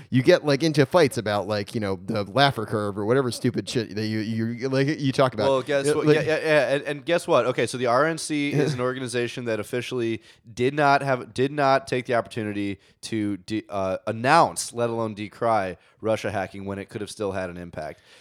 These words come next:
Speaker 2: They're the organization that is responsible for the most craven politicization of the intelligence community that I've ever seen, which is what the Nunes memo is.
Speaker 1: Yeah.
Speaker 2: Um,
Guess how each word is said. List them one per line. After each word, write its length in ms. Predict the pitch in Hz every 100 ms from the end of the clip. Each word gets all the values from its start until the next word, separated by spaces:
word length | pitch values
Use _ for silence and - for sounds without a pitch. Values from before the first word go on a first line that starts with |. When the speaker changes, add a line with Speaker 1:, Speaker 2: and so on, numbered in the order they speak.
| -
Speaker 2:
They're 180 | - 120
the 120 | 120
organization 840 | 120 131 139 131 131 127 131 123 117 _ _ -
that 120 | 117
is 80 | 107
responsible 520 | 107 120 113 110 113
for 360 | - 110 110 104
the 120 | 113
most 340 | 113 120 127 -
craven 360 | 127 120 123
politicization 920 | - 110 110 104 95 104 101 101 95 - _ _
of 340 | 101 104 101 95
the 80 | 101
intelligence 440 | 92 113 110 95
community 460 | - 101 92 95 90
that 260 | 98 92 - -
I've 220 | 101 123
ever 140 | 95
seen, 280 | 92 98 92
which 160 | 92 -
is 60 |
what 140 | 98 101
the 60 |
Nunes 340 | 95 98 92 87
memo 320 | 87 85 82
is. 220 | 78 76 - _ _ _ _ -
Speaker 1:
Yeah. 180 | 95 92
Speaker 2:
Um, 260 | 90 90